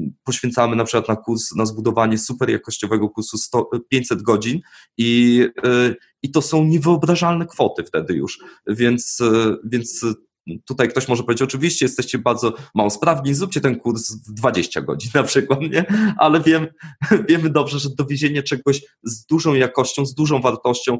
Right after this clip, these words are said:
za sensowne pieniądze, to nie jest dwadzieścia godzin, e, po prostu pracy, w szczególności jeżeli mówimy o rozwijającej się inicjatywie, a nie, e, producencie, który ma już na koncie dwadzieścia innych materiałów i produkuje ten dwudziesty pierwszy, tak? E, więc, e,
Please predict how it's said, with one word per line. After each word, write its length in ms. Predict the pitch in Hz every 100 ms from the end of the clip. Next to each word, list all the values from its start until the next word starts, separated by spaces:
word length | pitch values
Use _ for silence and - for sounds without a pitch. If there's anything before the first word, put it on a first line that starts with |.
| - -
za 140 | 127
sensowne 440 | - 120 123 120
pieniądze, 360 | 117 117 120 139 -
to 80 |
nie 120 | 208 180
jest 180 | 127
dwadzieścia 400 | - 98 104 -
godzin, 480 | 90 101 95 98 98 - _ _
e, 280 | 101 98 95
po 120 | 104
prostu 280 | 107 - -
pracy, 340 | 101 98 135
w 20 |
szczególności 500 | - 170 180 175 -
jeżeli 200 | 165 156
mówimy 360 | 156 156 156 -
o 100 | 139
rozwijającej 540 | 147 - 147 147 147
się 120 | -
inicjatywie, 540 | 143 139 143 151 143 -
a 80 | 117
nie, 220 | 127 123 - - -
e, 120 | 120
producencie, 640 | 127 131 123 143 139 131
który 220 | 117 113 107
ma 140 | 113
już 120 | 110
na 80 | 107
koncie 420 | - 113 110 101 - _ _
dwadzieścia 400 | 107 117 117 -
innych 220 | 113 110
materiałów 460 | 117 113 110 117 117
i 40 | -
produkuje 420 | 113 110 107 107
ten 280 | 113 110 113 _ -
dwudziesty 540 | 104 110 113 110 110
pierwszy, 400 | 131 98 - -
tak? 160 | 92 92 - _ - - -
E, 180 | 104 104 - _ _ -
więc, 540 | 101 123 120 - - 104
e, 220 | 76